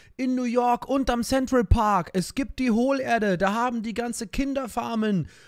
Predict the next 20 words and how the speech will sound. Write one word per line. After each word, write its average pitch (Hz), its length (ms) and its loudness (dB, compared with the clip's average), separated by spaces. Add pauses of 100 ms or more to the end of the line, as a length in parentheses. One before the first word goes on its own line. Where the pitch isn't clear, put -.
(140)
wo 233 140 -2
die 226 120 -2
die 196 160 -4
Kinder 247 340 0
für 226 140 -2
das 208 220 0
Norephedrin 233 960 0
oder 220 200 -2
so 214 260 -4
abmelken, 202 960 -2
die 196 120 -2
foltern 233 480 -2
die, 220 340 -6 (220)
damit 185 240 -4
die 208 40 0
Reichen 220 320 0
sich 202 140 -4
das 214 140 -2
spritzen 226 420 -4
können. 196 420 0